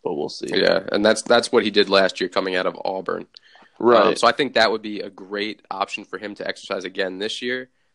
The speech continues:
Speaker 2: But I think Ponds, if you're Ponds, this is your year to make it. This is, this is your year to go.
Speaker 1: Mm-hmm.
Speaker 2: And so lastly, what I want to touch on with Saint John's is recruiting. So ordinarily, you know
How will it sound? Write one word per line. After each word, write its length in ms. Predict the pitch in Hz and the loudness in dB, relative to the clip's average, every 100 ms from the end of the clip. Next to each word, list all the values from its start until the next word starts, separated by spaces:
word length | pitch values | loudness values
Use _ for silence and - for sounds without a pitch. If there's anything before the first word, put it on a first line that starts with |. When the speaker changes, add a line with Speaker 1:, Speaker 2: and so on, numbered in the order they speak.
| _ - | _ -2
Speaker 2:
But 140 | 107 | 0
I 80 | 107 | 2
think 240 | 117 107 | 0 -4
Ponds, 380 | - 110 98 90 | -2 -2 -2 -6
if 160 | - 127 | -8 -8
you're 80 | |
Ponds, 360 | - 113 95 90 | 0 0 0 -2
this 120 | 104 | -10
is 140 | 98 90 | -10 -8
your 100 | 90 | -8
year 220 | 90 87 | -6 -8
to 80 | 87 | -8
make 240 | 87 85 | -8 -8
it. 140 | - - - | -12 -14 -6
This 220 | 98 - | -4 -4
is, 100 | 92 | -2
this 180 | 104 - | -2 -2
is 140 | 95 | -2
your 100 | 101 | -2
year 220 | 92 95 | 0 0
to 80 | 87 | 2
go. 320 | 90 85 107 | 2 2 2
Speaker 1:
Mm-hmm. 300 | 101 104 95 - _ _ _ _ _ _ | 0 -4 -6 -12 _ _ _ _ _ _
Speaker 2:
And 520 | 101 101 101 98 95 _ _ _ _ _ _ | 4 4 4 -2 -12 _ _ _ _ _ _
so 200 | - 113 | -4 0
lastly, 400 | 113 135 170 - | 4 4 2 -2
what 100 | 117 | -4
I 40 | 110 | -4
want 220 | 104 101 | -6 -8
to 40 | |
touch 160 | 104 98 | -10 -10
on 100 | 95 | -10
with 100 | 90 | -10
Saint 200 | 95 90 | -12 -10
John's 320 | 95 90 90 | -8 -8 -10
is 180 | 92 87 | -12 -12
recruiting. 480 | 98 - 113 92 80 | -12 -4 -2 -2 -2
So 360 | - 95 95 - _ _ _ _ _ _ _ _ _ _ _ _ _ _ - | 0 0 0 -6 _ _ _ _ _ _ _ _ _ _ _ _ _ _ 2
ordinarily, 560 | 165 180 147 135 110 101 | 4 4 2 0 -2 -6
you 160 | 104 | -10
know 220 | 101 92 | -10 -12